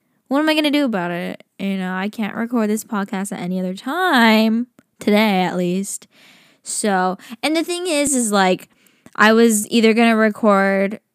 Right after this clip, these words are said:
I was honestly thinking of skipping another week because I didn't think I was gonna be able to record the podcast today because I have a dance competition tomorrow. I'm not staying at my house tonight.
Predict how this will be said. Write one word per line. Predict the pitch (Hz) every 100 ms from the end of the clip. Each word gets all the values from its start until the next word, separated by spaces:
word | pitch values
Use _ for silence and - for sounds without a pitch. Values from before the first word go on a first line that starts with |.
| _ -
I | 233
was | 269
honestly | 233 240 311
thinking | 269 254 240
of | 220
skipping | - - 220 214
another | 190 202 208
week | 196 190
because | - 214 185
I |
didn't | 180 190
think | 185
I | 185
was | 185
gonna | 185
be | 180 180 -
able | 247 311 285
to | 220
record | 202 214 202 185
the |
podcast | 190 190 170 165 180
today | - 165 170
because | 175 175 196 175 180
I |
have | 175 170
a | 180
dance | 208 240
competition | 262 254 - 254 240 233
tomorrow. | 233 226 214
I'm | 190
not | 185 -
staying | - - 180 208
at | 220
my | 214
house | 220 214 214 -
tonight. | 214 196 196 196 190